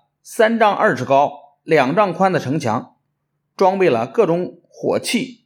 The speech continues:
火炮。孙承宗还派了几支人马，分别驻守在宁远附近的锦州、松山等地方，与宁远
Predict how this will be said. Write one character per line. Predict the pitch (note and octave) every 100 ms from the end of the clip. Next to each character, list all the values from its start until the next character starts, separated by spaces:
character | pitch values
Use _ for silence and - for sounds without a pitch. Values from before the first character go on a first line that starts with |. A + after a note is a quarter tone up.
| _
火 | _ - -
炮。 | A#2+ G3+ - - _ _ _ _ _ _ _ _
孙 | - F#3
承 | E3
宗 | D#3 D#3+ E3 D#3+ _
还 | - D3
派 | E3+ F3
了 | C3+
几 | B2+
支 | C3+
人 | C#3 E3
马， | B2 F2+ G#2 - _ _ _
分 | - A#3+ A3
别 | D#3 D#3+
驻 | F3 B2+
守 | A2
在 | A#2+ G#2+ - G3
宁 | A#3 G#3
远 | B2+ A2
附 | A2 C#3
近 | D3+
的 | A#2+ G#2 -
锦 | - - A#2 A#2
州、 | F3 G3+ - - _ _ _
松 | - B3+ B3+
山 | A3 G3+
等 | D#3 A2
地 | A#2+
方， | G#2+ G#2+ E2 _ _ _ _ _
与 | - D3+
宁 | E3+ G3+
远 | A#2 G2 G2 A2